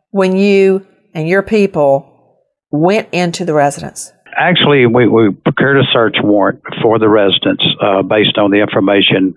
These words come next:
Speaker 2: and, and entered into the residence. And at that point in time, uh, two decomposed bodies were actually found, uh, in the residence.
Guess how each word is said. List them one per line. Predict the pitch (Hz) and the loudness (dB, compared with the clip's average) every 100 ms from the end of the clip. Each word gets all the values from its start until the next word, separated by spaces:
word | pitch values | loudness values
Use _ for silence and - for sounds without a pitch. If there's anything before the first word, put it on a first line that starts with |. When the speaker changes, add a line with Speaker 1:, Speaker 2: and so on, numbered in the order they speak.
| - | -4
Speaker 2:
and, | 101 98 95 | 0 2 2
and | 98 113 98 101 | 0 0 0 0
entered | 110 110 | 0 2
into | 101 95 90 110 | 2 0 0 2
the | 95 | 2
residence. | 98 98 92 95 98 - | 2 2 0 -2 -2 -2
And | 98 98 | 0 2
at | 98 - | 0 0
that | 104 - | -2 0
point | 113 104 98 | 0 0 0
in | 90 | 0
time, | 123 98 98 92 - - - - - - | 0 2 2 0 -4 -16 -20 -20 -12 -4
uh, | 101 95 95 92 - 98 - - | 0 0 2 0 -2 -6 -8 -2
two | 120 107 | 0 2
decomposed | 107 104 92 104 98 90 | 0 -2 -2 0 0 0
bodies | 101 95 92 - | 0 2 0 0
were | 95 | 0
actually | 95 98 - 95 | 0 -2 -2 -4
found, | - 101 98 95 95 _ _ - - - | -2 0 2 0 -4 _ _ -20 -10 -4
uh, | 95 | -2
in | - 107 107 | 0 0 2
the | 101 | 2
residence. | 95 90 - 98 | 2 0 0 -2